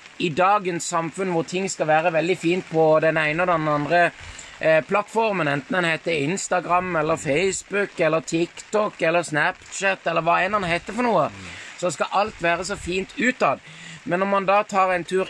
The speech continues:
Speaker 1: innad og kikker seg selv i speilet og snakker til seg selv, så skal man da liksom akseptere at det man publiserer er utenfor andre, er noe man kan være innforstått med selv. Det vet jeg ikke om alle kan være innforstått med. Så da tenker jeg, hva er dine topp tre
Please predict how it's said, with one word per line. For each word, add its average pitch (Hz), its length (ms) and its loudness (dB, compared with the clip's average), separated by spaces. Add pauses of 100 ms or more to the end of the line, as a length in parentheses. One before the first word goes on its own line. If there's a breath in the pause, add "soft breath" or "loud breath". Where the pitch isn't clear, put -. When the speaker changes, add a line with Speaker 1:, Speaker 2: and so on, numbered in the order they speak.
Speaker 1:
innad 208 380 0
og 160 80 0
kikker 180 300 -4
seg 190 140 -8
selv 180 240 -2
i 170 40 0
speilet 202 400 0
og 156 80 -4
snakker 175 280 -4
til 233 140 0
seg 185 140 -6
selv, 147 280 0
så 143 120 -10
skal 180 200 0
man 185 120 -2
da 175 160 2
liksom 170 540 -4 (420 loud breath)
akseptere 190 680 0
at 170 80 -4
det 170 260 2
man 180 200 0
publiserer 170 880 0
er 185 260 2
utenfor 170 380 0
andre, 160 440 0
er 175 40 2
noe 165 140 -2
man 175 120 0
kan 170 200 -2
være 156 180 0
innforstått 170 600 -2
med 160 100 0
selv. 214 380 2 (600 loud breath)
Det 254 320 2
vet 190 200 -2
jeg 196 100 2
ikke 185 120 -4
om 196 80 -8 (140)
alle 160 260 0
kan 175 160 -2
være 160 200 2
innforstått 156 760 -2
med. 131 160 0 (400 loud breath)
Så 208 100 -2
da 233 100 4
tenker 226 300 0
jeg, 220 80 0
hva 202 220 4
er 220 40 -2
dine 202 240 -2
topp - 360 -4
tre 185 260 0